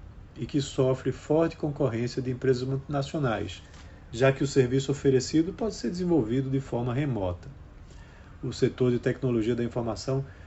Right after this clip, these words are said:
tem um impacto direto no funcionamento da economia brasileira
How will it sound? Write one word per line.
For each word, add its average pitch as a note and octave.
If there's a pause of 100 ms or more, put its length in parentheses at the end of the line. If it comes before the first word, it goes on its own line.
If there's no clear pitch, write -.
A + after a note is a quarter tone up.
(200)
tem A3+
um A3+
impacto G3
direto D#3
no D#3+
funcionamento D#3+
da D#3
economia D#3
brasileira B2+